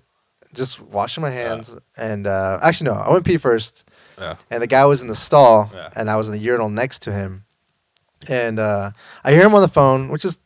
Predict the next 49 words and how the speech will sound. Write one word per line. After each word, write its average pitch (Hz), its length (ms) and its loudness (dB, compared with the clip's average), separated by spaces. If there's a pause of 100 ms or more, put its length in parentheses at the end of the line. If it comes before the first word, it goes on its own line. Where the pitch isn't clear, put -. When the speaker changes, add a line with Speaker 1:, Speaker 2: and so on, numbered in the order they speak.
(420)
Speaker 1:
kinda, 165 420 0
I'm 135 120 -2
kinda 160 200 0
used 131 200 0
to 139 60 0
that 113 140 4
by 113 140 2
now. 110 360 -2
Like, 113 140 -2
Speaker 2:
Yeah. - 60 -16
Speaker 1:
people 147 200 6
just 120 220 -2
weird 113 260 -2
and 107 80 -6
they 107 80 -4
do, 107 140 -2
I 107 100 0
can't 127 220 -4
do 104 100 -10
that. 127 340 -6
Speaker 2:
Yeah. - 300 -20
Speaker 1:
I 117 60 -8
feel 117 180 -4
weird. 117 240 -6 (340)
Speaker 2:
No, - 60 -18 (160)
Speaker 1:
But 92 80 -10
this - 120 -2
Speaker 2:
right. - 40 -8
Speaker 1:
guy 156 120 6
was 135 120 4
on 139 80 2
the 139 80 -2
phone, 117 560 -6
and, 104 380 -6
um, 95 440 -10 (220)
he's 151 200 -6
not 254 160 0
just - 180 -8
talking 101 500 -8
like 104 240 -12
somebody, 110 460 -6 (320)
somebody 120 260 -8
might 101 300 -4
would, 98 240 -8
you 120 80 -10
know, 107 80 -6
they 101 100 -8
just 95 180 -14
talk. 92 300 -8